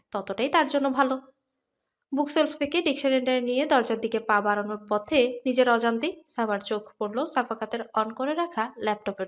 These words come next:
দিকে। স্ক্রিনে যা দেখলো তা প্রচণ্ড গতিতে তার শির দ্বারা প্রকম্পিত করে তোলার জন্য যথেষ্ট। একটা অডিও ফাইল পোজ করে রাখা। ফাইলের নাম সাবা কল রেকর্ডিং। লেখাটার পাশে কতগুলো এলোমেলো নম্বর।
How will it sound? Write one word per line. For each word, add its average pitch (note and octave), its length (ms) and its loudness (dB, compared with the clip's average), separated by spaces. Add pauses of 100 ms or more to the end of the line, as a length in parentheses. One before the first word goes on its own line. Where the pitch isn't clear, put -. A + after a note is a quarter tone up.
দিকে। - 200 -12 (1000)
স্ক্রিনে D#4 400 2
যা D4+ 160 6
দেখলো A#3+ 420 4
তা D#4+ 140 2
প্রচণ্ড A#3+ 460 0
গতিতে A#3 400 -2
তার B3 240 0
শির A3+ 260 -2
দ্বারা G3+ 260 -6
প্রকম্পিত G#3 720 -6
করে G3+ 300 -2
তোলার G#3+ 320 -2
জন্য G#3+ 300 -6
যথেষ্ট। G#3 520 -8 (540)
একটা C4+ 260 6
অডিও B3+ 260 6
ফাইল C4 480 2
পোজ B3+ 240 0
করে B3+ 200 2
রাখা। B3 320 2 (580)
ফাইলের A3+ 340 4
নাম G#3 360 -2 (340)
সাবা G#3+ 360 2
কল G3 280 -2
রেকর্ডিং। G3 500 -6 (320)
লেখাটার B3 340 2
পাশে B3 360 -2
কতগুলো A#3 520 2
এলোমেলো A#3 440 0
নম্বর। A#3 320 -2